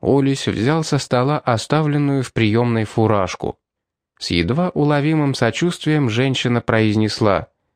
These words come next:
«До свидания, господин полковник. Желаю вам удачи». «Спасибо», вымолвил землянин.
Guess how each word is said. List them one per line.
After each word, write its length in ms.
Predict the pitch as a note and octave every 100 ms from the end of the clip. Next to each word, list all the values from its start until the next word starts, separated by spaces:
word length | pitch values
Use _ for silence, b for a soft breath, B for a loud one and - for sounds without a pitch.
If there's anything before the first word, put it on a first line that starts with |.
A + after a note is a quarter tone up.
| _ _ _ _
«До 140 | D3 D3+
свидания, 560 | - E3+ F#3 G#3 E3
господин 540 | B2 B2+ - B2+ B2 B2
полковник. 720 | B2 A#2 B2 A2 A2 G#2 - _ _ _ _
Желаю 480 | D#3+ E3+ F#3+ G3 F#3
вам 240 | F#3 F#3
удачи». 520 | F#3 G3 G3+ - F#2 - _ _ _
«Спасибо», 720 | - - B2 - A3 D#3+ - _ _ -
вымолвил 580 | F#2+ G#2+ G2+ G2+ G2 G2
землянин. 640 | G2 F#2+ F#2+ F#2 F2+